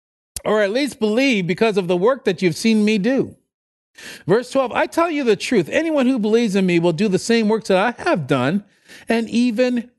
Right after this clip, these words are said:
greater works." I'm telling you, we're going from the good to the greater. And he says, "Even greater works because I'm going to be with the Father. You can ask for anything in my name and I will do it, so that the Son can bring glory to the Father."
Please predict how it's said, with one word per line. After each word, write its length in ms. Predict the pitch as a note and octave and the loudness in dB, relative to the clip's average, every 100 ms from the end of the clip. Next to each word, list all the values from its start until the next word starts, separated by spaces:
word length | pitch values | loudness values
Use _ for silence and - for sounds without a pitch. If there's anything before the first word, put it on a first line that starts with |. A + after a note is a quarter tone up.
| C3+ | -10
greater 420 | B2 F3+ D4 A3+ | -2 2 2 2
works." 400 | F3 D3+ C3+ - | 0 0 0 -2
I'm 320 | - G#3 C4 B3+ | -2 0 0 0
telling 380 | B3+ C4 B3+ | 0 0 0
you, 100 | G3+ | 0
we're 120 | F3+ G#3 | 0 0
going 240 | B3+ B3+ | 0 0
from 160 | A#3 G#3 | 0 0
the 80 | |
good 220 | F3 A3+ A3+ | 2 0 0
to 100 | G3 | -2
the 100 | E3 | 0
greater. 480 | F3 E3 B2+ C3+ - _ _ _ _ - - - | 0 0 -2 -8 -12 _ _ _ _ -20 -14 -2
And 120 | A3 | 0
he 40 | |
says, 220 | A3+ A#3+ A#3 | 0 0 0
"Even 280 | D#4+ D#4+ | 0 0
greater 280 | A#3+ D4+ D4 | 0 0 0
works 200 | B3 A#3+ | -2 -2
because 200 | A#3 B3+ | -2 -2
I'm 140 | C#4 C4+ | -2 0
going 220 | C4 B3 | -2 0
to 80 | A#3 | 0
be 140 | B3+ | 0
with 140 | C4 | 0
the 80 | C#4+ | -2
Father. 480 | - C#4+ D4+ G3+ - - - | -2 0 0 -4 -8 -10 -4
You 140 | G3+ | -2
can 160 | - B3+ | 0 0
ask 320 | C4 B3+ - _ _ - | 0 -2 -6 _ _ -2
for 140 | G#3 | -2
anything 520 | F3+ A#3 F#4+ G4 F#4+ F4+ | 0 -2 0 0 0 0
in 140 | D#4+ | 0
my 180 | D4 C#4+ | 0 2
name 300 | B3+ B3+ A#3+ | 0 0 0
and 100 | A3 | 0
I 80 | A3+ | 0
will 160 | G#3+ | -2
do 300 | E3 G3 F#3 | -2 0 2
it, 180 | F#3+ - - - | 0 -8 -18 -4
so 180 | A#3+ C4+ | 0 2
that 120 | A#3 | 0
the 100 | A3+ | -2
Son 300 | - D4 C#4+ | -2 -2 0
can 180 | B3 F#3+ | -2 0
bring 200 | A#3 G3 | -2 0
glory 340 | G#3+ C4+ B3+ | 0 0 -2
to 140 | G#3 | -2
the 120 | A3 A#3 | -2 0
Father." 680 | C4+ C#4 A#3+ C3 G2+ A#2 | 0 0 0 -4 -8 -14